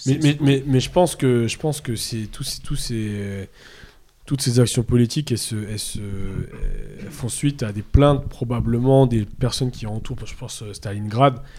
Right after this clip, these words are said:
Speaker 1: Je pense qu'il y a dû y avoir des plaintes par rapport au, au fait que des gens côtoyaient au quotidien les, les, les, les migrants et, et, et c'est ce qui amène à ce genre de réaction. Et, et je pense qu'aujourd'hui,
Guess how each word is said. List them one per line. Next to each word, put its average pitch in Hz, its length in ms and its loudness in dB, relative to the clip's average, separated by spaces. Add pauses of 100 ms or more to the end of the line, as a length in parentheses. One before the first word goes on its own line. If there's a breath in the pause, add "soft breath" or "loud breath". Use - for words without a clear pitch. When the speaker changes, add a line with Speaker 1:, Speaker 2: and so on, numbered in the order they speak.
(540 loud breath)
Speaker 1:
Je - 80 -10
pense 127 200 2
qu'il 120 140 -2
y - 20 0
a 104 40 -2
dû 104 80 -6
y 107 40 -2
avoir 104 200 -4
des 107 100 -4
plaintes 143 340 4
par 104 140 -2
rapport 104 320 -2
au, 98 280 -6
au 104 40 -6
fait 127 240 -2
que 113 100 -4
des 104 140 -4
gens 123 140 0
côtoyaient 120 420 2
au 117 60 4
quotidien 117 420 -2
les, 104 280 -4
les, 104 180 -8
les, 101 420 -12 (680 loud breath)
les 107 80 -2
migrants 113 440 8
et, 123 80 8
et, 104 520 -6
et - 20 -4
c'est - 140 -6
ce - 100 -8
qui 117 100 -2
amène 131 300 6
à 120 60 4
ce 117 160 -4
genre 110 180 0
de 110 100 -2
réaction. 131 460 0 (560 soft breath)
Et, 110 500 -2 (120)
et 131 100 0
je - 100 -2
pense 165 240 6
qu'aujourd'hui, 139 720 4